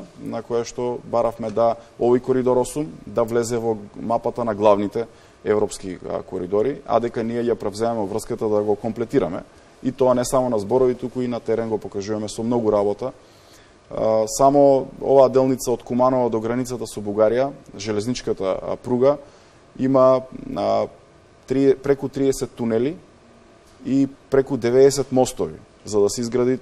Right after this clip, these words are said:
тој потек кој што е на, на територијата на Република Северна Македонија. На западната страна е, а, исто така западниот крак на коридорот осум, тоа е од Кичево до граница со Албанија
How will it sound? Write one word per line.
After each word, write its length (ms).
тој 140
потек 400
кој 160
што 220
е 20
на, 300
на 480
територијата 600
на 320
Република 400
Северна 340
Македонија. 460
На 100
западната 500
страна 420
е, 120
а, 480
исто 260
така 280
западниот 520
крак 260
на 80
коридорот 460
осум, 260
тоа 160
е 60
од 160
Кичево 380
до 100
граница 400
со 240
Албанија 520